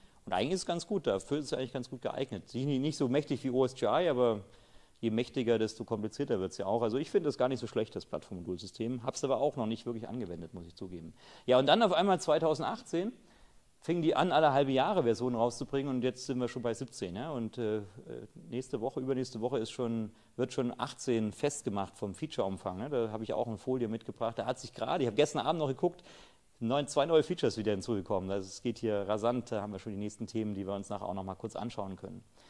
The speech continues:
Gut, das, äh, die Grafik, äh, ganz kurz noch mal erläutert, das war auch so um die zweitausendachtzehn rum, also da, wo Java zehn ja auch rauskam.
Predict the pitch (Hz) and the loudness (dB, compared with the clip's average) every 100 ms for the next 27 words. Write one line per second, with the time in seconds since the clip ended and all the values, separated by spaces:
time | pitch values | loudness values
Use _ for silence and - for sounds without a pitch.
0 | - - - - - _ _ 220 262 - | -20 -20 -20 -20 -20 _ _ 6 8 6
1 | - - - _ _ _ _ _ _ - | -4 -12 -20 _ _ _ _ _ _ -20
2 | - - - 135 - - 160 143 175 147 | -20 -20 -2 0 0 6 8 8 4 6
3 | 151 175 170 165 170 151 143 143 135 135 | 6 8 4 2 -2 0 2 2 2 0
4 | 139 147 - 151 - 139 143 135 135 156 | -2 0 2 2 2 -2 2 4 6 6
5 | 165 147 135 120 127 110 147 - 147 139 | 6 4 4 2 6 8 6 4 4 4
6 | 135 131 139 139 131 - 131 135 - - | 4 0 -2 -2 -4 -4 -4 -4 -6 0
7 | 120 127 127 127 120 90 - 135 107 95 | 2 2 2 0 0 -6 -6 -4 -2 -2
8 | 95 104 101 101 113 117 117 123 117 117 | -2 -4 -4 -2 0 0 0 0 0 0
9 | - 143 135 113 - 110 123 - 131 151 | -4 -4 -2 -2 -2 -2 -4 -6 -6 -6
10 | 160 | -8